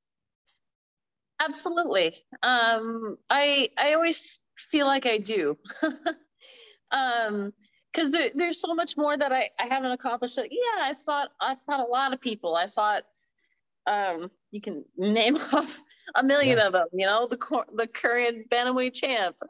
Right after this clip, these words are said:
Speaker 1: I fought her and, uh, a lot of different people. And, and, you know, I've been on The Ultimate Fighter. I've, uh, I've had so many experiences so far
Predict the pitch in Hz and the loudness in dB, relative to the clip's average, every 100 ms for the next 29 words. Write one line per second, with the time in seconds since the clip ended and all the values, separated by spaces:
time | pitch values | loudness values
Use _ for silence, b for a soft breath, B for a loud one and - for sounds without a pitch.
0 | - - 240 262 262 226 196 180 185 190 | -8 -2 -2 -2 -2 0 0 -2 -4 -6
1 | - _ _ _ - 226 226 214 - 247 | -14 _ _ _ -8 -4 -2 -2 -4 -4
2 | 262 277 277 277 254 277 247 - 220 220 | -2 -2 -4 -4 -8 -6 -6 -2 0 2
3 | 202 - 226 226 208 - 214 208 202 196 | 0 -2 -4 -4 -6 -8 -6 -2 -2 -2
4 | 190 196 190 180 - 214 180 - 277 277 | -4 -2 -2 -4 -4 -6 -6 -2 0 2
5 | 277 269 254 240 202 180 180 _ _ _ | 2 4 4 4 4 2 -4 _ _ _
6 | _ _ _ - 190 151 104 202 220 262 | _ _ _ 2 2 2 0 -4 0 -2
7 | 262 - 269 269 240 - - 233 214 226 | -2 -4 -2 0 -2 -2 -4 -4 -2 -2
8 | 226 233 - 214 214 208 190 196 196 | -4 -6 -4 -4 -4 -2 0 0 0